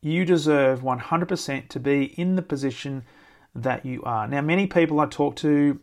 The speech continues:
and m-, many people, in fact, that I work with, often reflect on the position that they're in and think, "I got really lucky. It was who I knew. There was some sort of situation that happened, or I bumped into a person, or this person was a referral."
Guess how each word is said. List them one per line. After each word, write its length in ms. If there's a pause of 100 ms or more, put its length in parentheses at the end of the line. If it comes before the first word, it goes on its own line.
and 260
m-, 80
many 180
people, 260
in 60
fact, 200
that 80
I 80
work 340
with, 220 (260)
often 220
reflect 420
on 180
the 60
position 420
that 100
they're 120
in 280
and 200
think, 300
"I 120
got 200
really 220
lucky. 400
It 80
was 220
who 180
I 100
knew. 400
There 160
was 180
some 280
sort 180
of 240
situation 640
that 80
happened, 440
or 120
I 60
bumped 300
into 220
a 60
person, 500
or 160
this 160
person 340
was 120
a 40
referral." 640